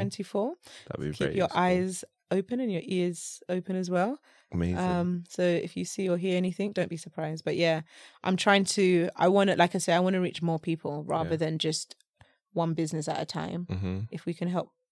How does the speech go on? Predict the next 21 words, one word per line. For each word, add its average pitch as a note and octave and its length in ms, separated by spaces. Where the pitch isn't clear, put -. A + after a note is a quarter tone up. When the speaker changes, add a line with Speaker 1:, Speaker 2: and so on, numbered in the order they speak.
Speaker 1:
more D#3+ 220
people, D#3+ 540
um, D#3 360
do F3 140
better D#3+ 400
and E3 120
genuinely F#3 520
understand E3+ 520
it, G#3 160
not E3+ 160
just G2 240
Speaker 2:
Mm. - 20
Speaker 1:
fling E3+ 320
it E3+ 80
over E3 180
the E3 80
fence F3 300
to - 140
their D#3+ 160
Speaker 2:
Mm-hmm. - 100
Speaker 1:
accountant, F#3 400